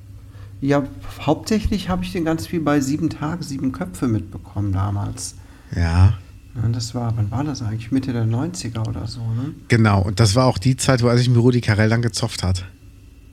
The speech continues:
Speaker 1: Ja?
Speaker 2: Ja, also Rudi Carrell war ein Riesenarschloch.
Speaker 1: Ja, hast du schon mal erzählt, ne, dass der vom, äh, von der Persönlichkeit her irgendwie ein bisschen anstrengender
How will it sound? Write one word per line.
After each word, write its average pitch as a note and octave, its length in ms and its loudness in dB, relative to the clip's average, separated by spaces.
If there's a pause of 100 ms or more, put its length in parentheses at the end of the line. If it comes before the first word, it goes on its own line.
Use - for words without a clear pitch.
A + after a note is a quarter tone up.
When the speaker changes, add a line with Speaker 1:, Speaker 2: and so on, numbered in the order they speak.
(760)
Speaker 1:
Ja? D#3 320 2 (320)
Speaker 2:
Ja, A2+ 140 4
also A#2+ 180 6
Rudi D#3+ 200 6
Carrell C#3 300 4
war D#3 80 4
ein C#3+ 80 4
Riesenarschloch. C3 800 2 (960)
Speaker 1:
Ja, C#3 120 4
hast D#3+ 140 0
du F#3+ 80 0
schon F#3+ 120 -2
mal F3 100 2
erzählt, C#3 420 -2
ne, C3 100 2
dass C3 180 -4
der C#3 100 -2
vom, A2 500 -2
äh, F2 300 -8
von C3 140 -6
der B2+ 60 2
Persönlichkeit C3 640 -4
her F3 120 -4
irgendwie F#3 320 -8
ein F3+ 100 -8
bisschen F3 260 -8
anstrengender G#2+ 840 -2